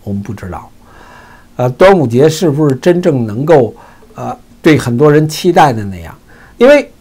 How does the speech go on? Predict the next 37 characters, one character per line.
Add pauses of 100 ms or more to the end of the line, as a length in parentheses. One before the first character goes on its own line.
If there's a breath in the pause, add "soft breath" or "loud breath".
其
实
人
与
人
期
待
的
概
念
也
不
同。 (120)
有
人
说
共
产
党
完
了，
有
人
说
习
近
平
死
了， (340 loud breath)
说
什
么
的
都
有。 (640 loud breath)
这
个，